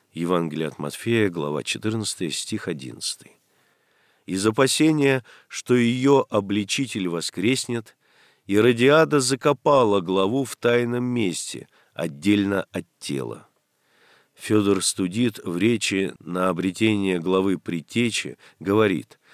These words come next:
что в правление Константина Великого, триста шестой — триста тридцать седьмой года, главу нашли два инока, пришедшие в Иерусалим для поклонения.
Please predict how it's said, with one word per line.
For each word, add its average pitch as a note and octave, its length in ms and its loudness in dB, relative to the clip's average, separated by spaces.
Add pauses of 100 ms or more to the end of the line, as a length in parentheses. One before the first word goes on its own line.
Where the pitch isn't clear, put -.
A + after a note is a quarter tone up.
(160)
что G2 540 0
в - 160 -18
правление A2 580 2
Константина G2 560 0
Великого, F2+ 680 -2 (240)
триста G2+ 360 -2
шестой — F#2+ 500 2
триста F#2+ 520 0
тридцать F#2+ 540 -2
седьмой F2+ 480 -2
года, E2 440 0 (420)
главу B2 420 4
нашли B2 420 2
два A#2 240 2
инока, G2+ 640 0
пришедшие A2 720 2
в F#2 140 0
Иерусалим F2+ 640 0
для F2 200 -2
поклонения. D#2 800 -4